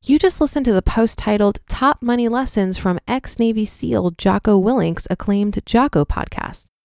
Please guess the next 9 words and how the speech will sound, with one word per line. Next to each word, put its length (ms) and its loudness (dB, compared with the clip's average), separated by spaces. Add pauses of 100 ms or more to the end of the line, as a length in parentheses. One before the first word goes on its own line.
(220)
by 100 2
Francisco 640 -6
Maldonado 720 0
of 160 -4
the 100 -2
finance 480 -4
twins 300 2
dot 180 2
com. 420 -4